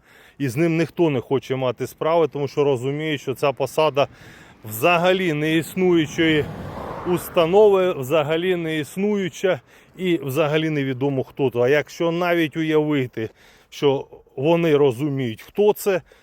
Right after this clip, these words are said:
то його посада виглядає як людина, яка має турбуватися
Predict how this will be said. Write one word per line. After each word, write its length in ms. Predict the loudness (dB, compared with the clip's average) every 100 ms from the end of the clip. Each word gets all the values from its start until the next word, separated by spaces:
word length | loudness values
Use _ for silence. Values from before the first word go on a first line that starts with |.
| _ -2
то 80 |
його 160 | 2 2
посада 500 | 0 0 0 2 2
виглядає 720 | 2 0 -2 -4 -2 0 0
як 200 | -2 -4
людина, 460 | -6 -6 -6 -4 -2
яка 420 | -2 -2 -2 -2
має 300 | -2 -2 -2
турбуватися 920 | -4 -6 -4 -2 0 0 -2 -4 -4